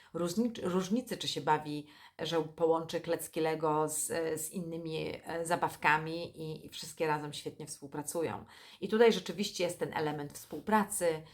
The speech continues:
jest element, em, innowacyjności,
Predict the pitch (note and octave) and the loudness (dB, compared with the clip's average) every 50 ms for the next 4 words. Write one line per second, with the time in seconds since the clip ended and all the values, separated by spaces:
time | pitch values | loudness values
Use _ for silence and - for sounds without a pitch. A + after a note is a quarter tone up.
0 | - - - _ - E3 D#3+ D#3+ - - E3+ E3 E3 D#3 D#3 D#3 D3+ D3 D3 D3 | -20 -20 -20 _ -4 -2 -2 -2 -2 0 0 2 2 2 0 -2 -2 -2 -4 -4
1 | D3 C#3+ C#3+ - - - - - D3 D3 D3 D3 C#3+ C#3+ C#3+ C#3+ C#3+ C#3+ C#3 C3+ | -6 -8 -10 -12 -18 -12 -8 -6 -4 -4 -4 -4 -4 -6 -8 -10 -10 -10 -10 -10
2 | C3+ C3+ C3+ - - - - G3+ F3+ F3 E3 D3 D3+ D3+ - - E3 E3 E3 D#3+ | -10 -8 -8 -10 -12 -4 -2 -2 0 0 -2 -2 -4 -4 -6 -6 -6 -4 -2 -2
3 | E3 E3 - - - - D#3+ D#3+ D#3+ D#3+ D#3 | 0 0 0 -2 -2 -2 -4 -4 -4 -4 -8